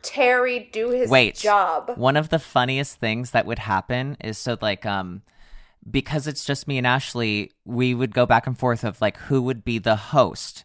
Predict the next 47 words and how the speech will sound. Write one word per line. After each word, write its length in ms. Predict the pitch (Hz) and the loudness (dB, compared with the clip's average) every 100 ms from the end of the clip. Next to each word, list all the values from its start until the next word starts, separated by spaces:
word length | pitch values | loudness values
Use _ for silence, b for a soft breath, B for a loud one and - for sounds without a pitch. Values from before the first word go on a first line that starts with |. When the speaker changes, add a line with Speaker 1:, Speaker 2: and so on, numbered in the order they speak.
| _ | _
Speaker 2:
Basically, 440 | 123 120 127 117 | -2 -2 -2 -4
who 240 | 107 - 180 | -4 -2 0
would 260 | 170 123 - | 0 -4 -4
give 260 | 131 - - | -4 -6 -8
sort 280 | - 117 | -4 -2
of 100 | 110 - | -2 -4
the 80 | |
bio 400 | 101 104 101 104 104 | 0 2 2 2 0
of 100 | - | -4
the 120 | 104 | -8
skater 460 | - 107 101 98 | -6 -4 -2 -2
and 80 | 98 | -2
announce 340 | 92 92 92 - | -4 -4 -6 -8
the 100 | 95 | -10
skater 340 | - 92 90 | -8 -6 -4
as 120 | 90 | -6
they 100 | - | -6
come 220 | 92 107 90 | -6 -4 -4
onto 220 | 87 - | -8 -10
the 140 | 90 | -6
ice. 300 | 73 - - _ B B B B B B - | -6 -8 -16 _ B B B B B B -2
And, 380 | 127 127 127 120 _ | 2 4 2 -2 _
um, 640 | 123 120 117 113 113 110 - _ _ _ _ - - | 2 4 4 2 0 -6 -10 _ _ _ _ -20 -4
you 160 | 131 | 0
know, 300 | 135 117 113 _ | 2 2 -2 _
I, 420 | 113 117 135 160 - | 4 6 4 0 -2
obviously, 460 | 110 110 104 - - | -2 -2 -8 -6 -6
I'm 120 | 98 | -6
a 20 | |
scientist, 600 | - 127 101 95 120 - - | -4 -4 -4 -8 -10 -14 -10
started 380 | - 113 107 | -4 -2 -2
listening 320 | 117 113 117 110 | -8 -6 -8 -8
to 80 | 117 | -10
s-, 420 | - 117 107 - | -6 -2 -2 -2
some 160 | 127 110 | -2 -2
of 100 | 113 | -4
what 160 | - | -8
Terry 460 | - 131 117 113 110 | -4 0 2 0 -2
Gannon 600 | 101 113 107 104 104 120 - | -4 -2 0 -2 -4 -6 -6
would 240 | 110 92 | -6 -2
do. 220 | 120 98 | 0 0
I 80 | 90 | -2
went 220 | 92 101 | -4 -4
back 260 | 104 95 - | -2 -2 -4
and 120 | 92 | -6
watched 300 | 90 92 | -6 -6
a, 100 | - | -4